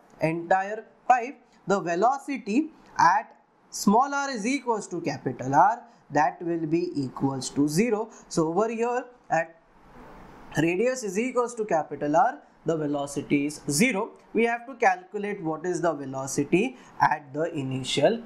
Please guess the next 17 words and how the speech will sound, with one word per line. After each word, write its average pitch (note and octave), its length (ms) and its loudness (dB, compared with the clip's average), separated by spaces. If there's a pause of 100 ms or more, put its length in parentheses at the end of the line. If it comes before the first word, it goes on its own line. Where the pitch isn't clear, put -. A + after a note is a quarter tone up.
(180)
position, B2+ 640 -2 (220)
that C3+ 300 2
is B3 320 4 (180)
r D3 260 0
is C#3 160 -14
equals C3 440 -6
to F3 140 4
zero. A3 340 2 (220)
So - 180 -10
now F3 300 4 (300)
we D#3 160 -2
have F#3+ 440 2
our D#3 220 -4
boundary C#3 480 -2
condition, F3+ 680 -2 (260)
that C#3 340 0 (100)
is G3+ 340 0